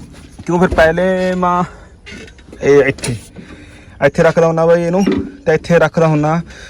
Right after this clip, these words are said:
ਦੂਏ ਲੀਵਰ ਨੂੰ। ਮੈਂ ਦੂਏ ਹਾਈ ਦੇ ਵਿੱਚ ਬਾਏ ਕਰਦਾ ਹੁੰਦਾ, ਚੱਕਰ ਕਰਦਾ ਹੁੰਦਾ ਮੈਂ ਗਿਆਰਾਂ ਬਾਰਾਂ ਸੌ,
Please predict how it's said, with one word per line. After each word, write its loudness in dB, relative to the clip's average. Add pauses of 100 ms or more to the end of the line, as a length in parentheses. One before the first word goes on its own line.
(160)
ਦੂਏ 4
ਲੀਵਰ 0
ਨੂੰ। -4 (260)
ਮੈਂ 2
ਦੂਏ 2
ਹਾਈ 2
ਦੇ -2
ਵਿੱਚ -2
ਬਾਏ 2
ਕਰਦਾ 0
ਹੁੰਦਾ, -2 (360)
ਚੱਕਰ 0
ਕਰਦਾ 2
ਹੁੰਦਾ -2
ਮੈਂ 0
ਗਿਆਰਾਂ 2
ਬਾਰਾਂ -2
ਸੌ, -12